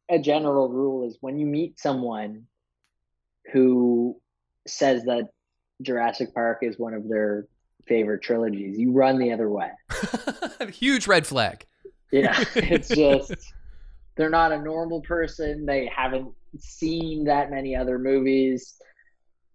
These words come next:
Speaker 1: For that to be their favorite trilogy, maybe they've only seen three movies <laughs> in their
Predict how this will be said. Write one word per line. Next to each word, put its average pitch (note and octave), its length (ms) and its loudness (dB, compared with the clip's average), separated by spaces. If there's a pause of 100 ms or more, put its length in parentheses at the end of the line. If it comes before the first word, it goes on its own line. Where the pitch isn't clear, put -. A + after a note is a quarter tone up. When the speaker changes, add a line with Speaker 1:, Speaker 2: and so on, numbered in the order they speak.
Speaker 1:
For E3 120 2
that C#3+ 360 2
to D3+ 100 -6
be C#3+ 200 2
their C3 200 2 (140)
favorite C3 400 -2
trilogy, A2+ 800 -4 (140)
maybe C#3+ 280 4
they've D3+ 200 6
only D3 180 4
seen C3 340 -6
three B2 140 -6
movies A#2 320 -2
<laughs> - 0 -
in - 80 -12 (220)
their - 20 -2